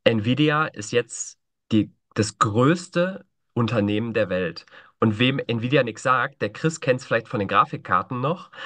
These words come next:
Äh, und wer sonst Gamer ist, kennt sicherlich Nvidia-Grafikkarten. Das Spannende ist, genau diese Spiele-Grafikkarten sind extrem gut, um diese Gen A Is zu trainieren, um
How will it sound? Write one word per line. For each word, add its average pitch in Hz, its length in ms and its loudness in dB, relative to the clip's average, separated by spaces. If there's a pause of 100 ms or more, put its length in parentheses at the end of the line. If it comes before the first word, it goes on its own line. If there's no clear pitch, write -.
(280)
Äh, 110 200 6
und 104 180 -2
wer 113 140 0
sonst 120 240 -6
Gamer 113 300 0
ist, - 160 -12
kennt 110 200 -6
sicherlich 113 380 -2
Nvidia-Grafikkarten. 101 1040 0
Das 113 100 -2
Spannende 147 360 2
ist, - 260 -12 (220)
genau 120 420 4
diese 143 320 -8
Spiele-Grafikkarten 131 1400 0 (140)
sind 110 180 0
extrem - 680 -2
gut, 151 420 -6
um 127 280 2
diese 120 300 -6
Gen 110 200 0 (200)
A 110 100 2
Is 135 280 -6
zu 110 460 -4 (120)
trainieren, 117 640 2 (580)
um 113 380 0